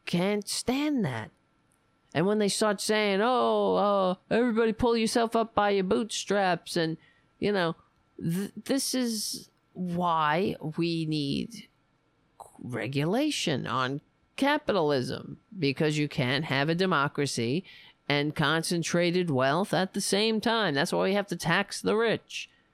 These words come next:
I mean, it's all about funding and, and, uh, not just funding, but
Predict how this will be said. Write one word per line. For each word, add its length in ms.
I 80
mean, 80
it's 240
all 340
about 720
funding 640
and, 460
and, 460
uh, 440
not 220
just 240
funding, 460
but 240